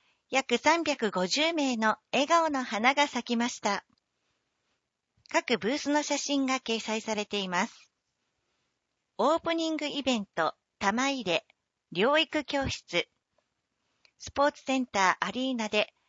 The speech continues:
子どもたちが玉入れをしている写真です。消防車乗車展示撮影会、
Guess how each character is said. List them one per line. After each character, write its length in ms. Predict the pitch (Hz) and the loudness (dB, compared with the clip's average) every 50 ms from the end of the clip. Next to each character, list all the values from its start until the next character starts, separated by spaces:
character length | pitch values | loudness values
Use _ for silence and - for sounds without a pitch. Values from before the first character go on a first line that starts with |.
| _ - | _ -4
子 100 | - 214 | -2 0
ど 100 | 220 226 | 2 2
も 120 | 233 233 | 2 0
た 140 | - 220 202 | -2 -4 -8
ち 140 | - - 185 | -8 -6 -2
が 180 | - 202 - - _ - | 0 0 0 -2 _ -8
玉 300 | - 180 185 214 254 294 | -6 -4 -2 -2 -2 -2
入 100 | 320 302 | -2 -2
れ 180 | 294 302 285 262 | -2 -2 -2 -2
を 80 | 247 | -4
し 160 | 233 - - | -8 -10 -8
て 120 | - 233 226 | -6 -6 -4
い 120 | 226 226 | -4 -4
る 100 | 208 220 | -4 -4
写 160 | 208 - 185 | -4 -4 -4
真 260 | 185 - 196 190 180 160 | -4 -6 -6 -6 -4 -2
で 160 | 165 180 233 | -2 -2 -2
す。 220 | - - - _ _ _ _ _ _ _ _ _ _ _ _ _ _ _ _ _ _ _ _ _ _ _ _ _ _ _ _ - | -2 -8 -20 _ _ _ _ _ _ _ _ _ _ _ _ _ _ _ _ _ _ _ _ _ _ _ _ _ _ _ _ -6
消 280 | - - 302 330 330 - | 0 4 6 6 6 4
防 180 | 330 320 330 320 | 2 0 0 0
車 300 | - - - 196 180 - _ - 165 | -4 -2 -2 -2 -2 -2 _ -12 -4
乗 240 | - 190 233 294 311 | 0 2 4 4 4
車 200 | - 311 302 - | 2 0 0 0
展 260 | - 285 285 285 262 | 0 -2 -2 -2 -2
示 100 | 262 262 | -2 -2
撮 200 | - - 254 - - | -2 -2 -2 -2 -2
影 220 | 254 254 247 226 - | -2 0 0 -2 -4
会、 320 | - 180 170 156 139 | -4 -6 -4 -4 -6